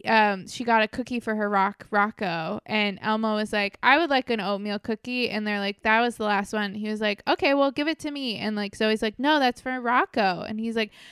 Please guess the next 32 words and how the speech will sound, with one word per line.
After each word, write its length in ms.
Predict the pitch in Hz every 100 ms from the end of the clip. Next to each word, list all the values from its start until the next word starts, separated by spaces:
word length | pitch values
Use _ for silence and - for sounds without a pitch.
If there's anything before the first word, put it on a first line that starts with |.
| - 262
"A 80 | 311
rock 240 | 480 605 -
can't 340 | 466 453 381 - 392
eat 260 | 392 370
a 80 | 330
cookie." 680 | - 427 - 427 440 427 - _ _ _ _ _ _ -
And 320 | 247 240 226 -
<laughs> 0 |
so 280 | 311 311 277
then 220 | 285 262
he, 200 | 277 262
like, 220 | 254 247
tweeted 340 | 277 262 262
something 360 | 262 247 262 240
where 100 | 233 226
he 60 |
was 120 | 226 240
like, 300 | 226 220 - - - -
"A 40 |
rock 260 | 523 640 640
can't 300 | - 494 466 415
eat 140 | 392
a 40 | 302
cookie. 480 | - 440 - 381 403
I've 100 | 403
never 200 | 571 523
seen 200 | - 466
a 40 | 370
rock 320 | 381 453 -
eat 120 | 381
a 60 | 330
cookie." 680 | - 480 466 339 330 320 320